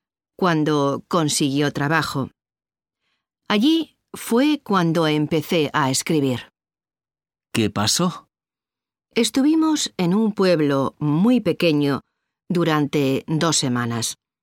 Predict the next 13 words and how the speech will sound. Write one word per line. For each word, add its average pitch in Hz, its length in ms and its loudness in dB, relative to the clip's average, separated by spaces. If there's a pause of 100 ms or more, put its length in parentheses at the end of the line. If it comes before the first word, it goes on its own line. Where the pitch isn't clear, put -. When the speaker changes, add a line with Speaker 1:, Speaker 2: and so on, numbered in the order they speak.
(720)
Speaker 1:
No 160 400 2
había 151 400 2
nada 127 460 0
que - 160 -6
hacer. 123 420 -2 (960)
Estaba 214 420 -2 (140)
tan 320 240 0
aburrida 262 720 0 (520)
que 196 180 2
empecé 170 540 0
a 226 80 2
imaginar 151 800 0
historias. 120 840 -2